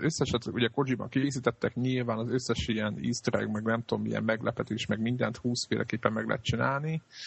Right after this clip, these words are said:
mint az összes Metal Gear-ben, hogy voltak, rengeteg poén volt, mit tudom én, hogy fél évvel áthajtottad, mondjuk volt egy boss harc, egy öreg fickó van mondjuk a Metal Gear háromba, szerintem ez már talán nem, spoiler,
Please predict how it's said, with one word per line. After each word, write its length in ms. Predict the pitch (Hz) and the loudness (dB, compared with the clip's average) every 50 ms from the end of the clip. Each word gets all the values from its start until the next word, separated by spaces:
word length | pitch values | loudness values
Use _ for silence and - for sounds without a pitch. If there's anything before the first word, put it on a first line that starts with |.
| - - - - - - - - - - - - | -10 -10 -10 -10 -10 -8 -8 -8 -8 -10 -6 0
mint 260 | - 117 110 113 120 | 0 0 2 2 0
az 80 | 117 127 | 0 0
összes 280 | 131 127 - 120 - | 0 -2 -2 -4 -2
Metal 260 | - 120 117 - 113 107 | -2 -2 -2 -2 -2 -2
Gear-ben, 320 | 117 117 113 117 117 113 | -2 -2 0 0 0 0
hogy 100 | 113 117 | 0 -2
voltak, 380 | 117 117 117 113 - 120 117 - | -2 -2 -2 -2 -2 -4 -2 2
rengeteg 480 | 127 120 117 117 117 113 - - - - - - | 2 2 2 0 -4 -4 -2 -4 -4 -4 -4 -2
poén 140 | - 113 110 110 110 110 | 0 0 0 0 -2 -2
volt, 160 | 110 107 - | -2 -2 -4
mit 100 | - - - | -6 -10 -10
tudom 160 | - 110 107 | -8 -4 0
én, 60 | 110 | 0
hogy 200 | 120 107 - - _ - 147 - | 0 0 0 -4 _ -20 -6 2
fél 240 | - 135 131 127 123 | 4 4 6 4 2
évvel 320 | 120 120 - 120 120 120 - - | -2 -2 0 0 0 0 0 0
áthajtottad, 720 | 131 131 123 123 - 123 117 - - 123 - - 107 104 110 | 2 2 2 2 0 -2 -2 -2 -4 -2 2 2 2 2 2
mondjuk 260 | 113 113 113 113 110 - | -4 -4 -4 -4 -2 2
volt 260 | 131 127 120 117 - | 2 2 2 2 0
egy 140 | 107 107 113 | -4 -4 0
boss 280 | 120 139 160 - - | 0 0 0 0 0
harc, 440 | - 127 120 120 117 - - - - | 0 2 2 2 0 -2 -6 -6 -2
egy 220 | 117 113 110 117 120 | -2 -2 0 0 0
öreg 220 | 117 113 110 - - - | 0 0 -2 -2 -6 -6
fickó 340 | - - 131 - - - 117 113 | 0 0 0 0 0 0 2 2
van 100 | 110 107 | 2 2
mondjuk 220 | 110 110 123 - | 0 -2 -2 0
a 40 | 117 | 2
Metal 280 | 113 110 - 117 104 | 2 2 2 0 -2
Gear 220 | - 123 117 113 - | -2 -2 -2 0 2
háromba, 440 | - 123 117 117 123 117 110 113 - | 4 4 4 4 0 -2 -4 -4 -4
szerintem 340 | - 101 104 - - 113 | -4 -4 -2 0 0 0
ez 120 | - 117 - | 0 0 -2
már 120 | 120 123 | -4 -2
talán 260 | - - 117 - - | 2 2 2 2 2
nem, 300 | 110 120 131 135 135 - - | 2 2 0 0 -2 -6 -6
spoiler, 600 | 123 - - - 117 117 113 110 107 113 101 - | -6 -4 0 2 2 2 2 0 0 -2 -2 -4